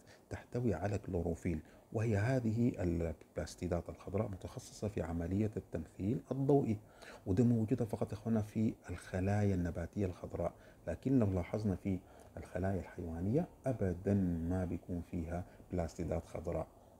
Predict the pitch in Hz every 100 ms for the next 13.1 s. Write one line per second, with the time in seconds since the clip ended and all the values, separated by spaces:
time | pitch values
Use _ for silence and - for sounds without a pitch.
0 | - - 151 127 104 110 104 101 98 92
1 | 92 107 101 107 107 95 90 104 110 -
2 | - 92 87 90 107 101 - 90 98 117
3 | - - 92 85 87 95 107 95 87 85
4 | 85 95 98 - 87 90 - 87 - 92
5 | 87 92 90 85 - 95 104 113 120 92
6 | - - - 80 80 - - 107 135 -
7 | - - - - - 214 131 107 85 85
8 | 80 87 143 - - 85 82 80 80 78
9 | - - 78 - 117 143 87 82 82 -
10 | 90 82 85 - - - - 104 110 127
11 | - - - - 95 - - - 196 170
12 | 127 107 117 110 101 92 92 95 92 80
13 | 101